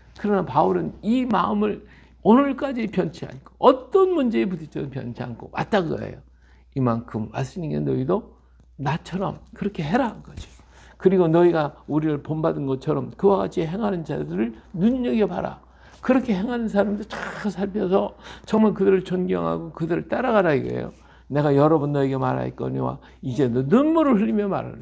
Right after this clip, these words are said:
여러 사람들이 그리스도의 십자가의 뭐로? 원수로 행하느니라." 믿는다고 하면 원수니, 원수니. 예? 주님의 십자가의 보혈을 더럽히, 더 더럽히고, 예? 그들로 말미암아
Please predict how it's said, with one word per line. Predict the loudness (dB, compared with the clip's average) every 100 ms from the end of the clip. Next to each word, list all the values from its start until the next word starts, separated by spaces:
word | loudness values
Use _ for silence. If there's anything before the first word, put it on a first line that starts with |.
| -4
여러 | 0 0 0
사람들이 | -2 -4 -4 -6
그리스도의 | -6 -4 -2 -4
십자가의 | -6 -4 0 0 2
뭐로? | 4 6 6 4 -14 -20 -14 4
원수로 | 8 8 6 -4 -2
행하느니라." | -2 -2 -6 -10 -16 -14 -8
믿는다고 | -6 -4 -2 -2 0
하면 | 4 6
원수니, | 6 4 -2 -2 -2
원수니. | -4 -6 -8 -12 -14 -18 _ _ -6
예? | -4 -4 -6
주님의 | -8 -2 -2 -2
십자가의 | -6 -4 -2 -2 -2
보혈을 | -2 -2 -2
더럽히, | -2 0 0 0 -8
더 | 0 2
더럽히고, | 2 0 -2 -8 -10 -8 -8 -10 -20 -20 -10 -2
예? | -2 -2
그들로 | -4 0 0 2 0
말미암아 | -2 -6 -4 -4 -4 -4